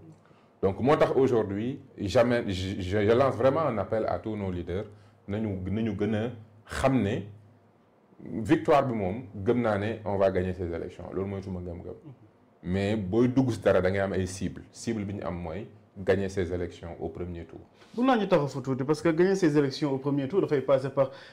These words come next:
Speaker 2: gagner les quarante-six départements.
Speaker 1: Mhm.
Speaker 2: Euh, te am na lu ma wax léegi ci nord bi, am na aussi ay zones yoo xamante ni am ngeen ci ay jafe-jafe yu réel, euh, pour gagner fa. Nan ngeen nar a def, ban alchimie ngeen nar a def pour, hum, euh, diggante bu gàtt bi nii, li nga xamante ni peut-être, euh, wala ñi nga xamante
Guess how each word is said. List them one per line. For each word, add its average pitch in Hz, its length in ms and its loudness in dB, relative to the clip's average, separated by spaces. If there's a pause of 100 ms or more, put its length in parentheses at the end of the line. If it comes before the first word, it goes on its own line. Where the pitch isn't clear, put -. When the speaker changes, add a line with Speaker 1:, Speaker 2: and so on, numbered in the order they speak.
(100)
Speaker 2:
gagner 131 260 0
les 123 160 0
quarante-six 123 400 -4
départements. 131 640 -2
Speaker 1:
Mhm. 92 260 -10
Speaker 2:
Euh, 127 160 4
te 135 120 -4
am 131 180 0
na 143 140 0 (120)
lu 131 140 -2
ma 131 140 0
wax 127 180 4
léegi 131 340 0
ci 123 140 -6
nord 127 220 2
bi, 170 60 0
am 139 120 4
na 135 60 -2
aussi 131 220 -2
ay 127 120 0
zones 127 200 0
yoo 127 120 6
xamante 127 340 -2
ni 131 80 -4
am 120 120 -6
ngeen 123 180 -2
ci 123 80 -8
ay 123 140 -4
jafe-jafe 120 380 -4
yu 117 80 -6
réel, 156 280 2 (340)
euh, 135 140 0
pour 135 180 -4
gagner 131 220 -2
fa. 113 100 -8
Nan 180 240 0
ngeen 147 200 2
nar 127 140 2
a 120 40 2
def, 185 200 -4
ban 151 320 0
alchimie 131 380 -4
ngeen 120 240 -2
nar 120 140 -4
a - 40 0
def 147 180 -4
pour, 147 200 -8 (400)
hum, 123 360 -6 (200)
euh, 117 220 -12
diggante 156 480 2
bu 131 160 -2 (160)
gàtt 151 260 2
bi 139 240 0
nii, 175 400 -2 (120)
li 151 100 2
nga 156 80 2
xamante 139 420 -4
ni 135 80 -4
peut-être, 135 300 -6 (340)
euh, - 80 -4
wala 143 220 0
ñi 151 80 0
nga 147 100 -2
xamante 139 320 -4